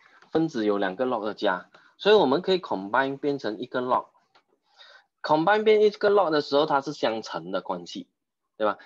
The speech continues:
两个相乘的关系呢，应该可以做到 A 的四次方，B 好像也是四次方，对吧？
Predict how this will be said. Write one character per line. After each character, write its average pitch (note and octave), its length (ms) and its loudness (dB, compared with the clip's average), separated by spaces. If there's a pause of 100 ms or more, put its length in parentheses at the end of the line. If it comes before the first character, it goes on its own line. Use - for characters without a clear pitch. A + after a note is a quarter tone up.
两 D3+ 140 2
个 A#3 160 2
相 G3+ 260 0
乘 F#3 160 2
的 G3 80 2
关 E3 220 2
系 F3+ 160 -2
呢， D3 180 2
应 C3+ 140 -2
该 C#3+ 140 2
可 C#3 100 -2
以 C3+ 140 0
做 C3+ 180 -2
到 C3+ 120 2
A A#2 340 -4
的 A2+ 100 -2
四 C3+ 240 -10
次 B2 160 -4
方， F#2+ 300 -2 (1000)
B D#3 260 4
好 G2+ 260 2
像 D#3 240 -2
也 F#2+ 120 -2
是 A#2+ 140 -12
四 A2+ 220 -12
次 A#2+ 140 -6
方， F2 260 -4 (880)
对 A2+ 100 0
吧？ G2 200 0